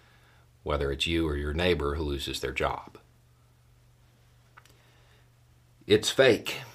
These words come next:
They made it up. But if they stick to it, if they don't raise the debt ceiling, make no mistake about it, the average American will suffer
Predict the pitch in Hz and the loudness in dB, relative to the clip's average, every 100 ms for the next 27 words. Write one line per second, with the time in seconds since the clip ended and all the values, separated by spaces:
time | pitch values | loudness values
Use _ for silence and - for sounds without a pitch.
0 | - - 98 101 95 107 131 135 120 92 | -20 -12 -2 0 4 6 8 8 6 4
1 | - - - - - - - - 92 - | -2 -14 -16 -20 -20 -20 -8 0 0 2
2 | 131 - - 190 185 - 95 69 - - | 2 2 4 4 2 0 -4 -4 -10 -16
3 | - _ - _ _ _ _ _ _ _ | -20 _ -20 _ _ _ _ _ _ _
4 | - 90 101 95 127 135 107 120 139 - | -12 2 4 6 4 4 4 6 6 4
5 | 104 117 127 - 80 67 64 - - - | 4 4 2 0 -2 -2 -8 -14 -20 -20
6 | - _ _ _ - - 87 113 95 107 | -20 _ _ _ -18 -6 4 4 4 2
7 | 117 104 - 110 90 78 113 113 76 - | 2 2 4 4 4 6 8 8 2 -6
8 | - - - _ _ _ _ _ - 87 | -16 -20 -20 _ _ _ _ _ -12 0
9 | 98 90 - 107 120 117 104 120 131 - | 0 2 6 6 8 4 6 8 6 6
10 | 92 82 76 90 95 87 - 135 131 87 | 0 -2 -4 -2 0 2 6 6 6 2
11 | 80 | 2